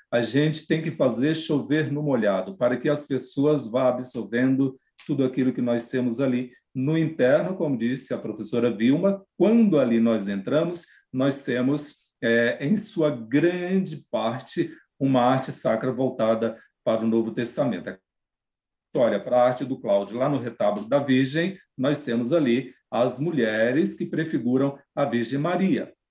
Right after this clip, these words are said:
mas prefiguram a Virgem Maria, que está, é, no Novo Testamento, digamos assim,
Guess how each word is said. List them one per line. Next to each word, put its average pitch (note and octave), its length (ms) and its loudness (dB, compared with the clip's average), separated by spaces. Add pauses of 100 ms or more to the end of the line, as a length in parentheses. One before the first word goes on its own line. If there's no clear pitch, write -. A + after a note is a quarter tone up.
mas A2 380 -2
prefiguram C3+ 680 0
a B2+ 80 2
Virgem A2 380 -2
Maria, B2 420 0
que C3 140 -8
está, - 480 -2 (200)
é, G2+ 440 4
no B2 160 -4
Novo A2 280 0
Testamento, A#2+ 600 -2
digamos G2 440 -4
assim, E3 460 -2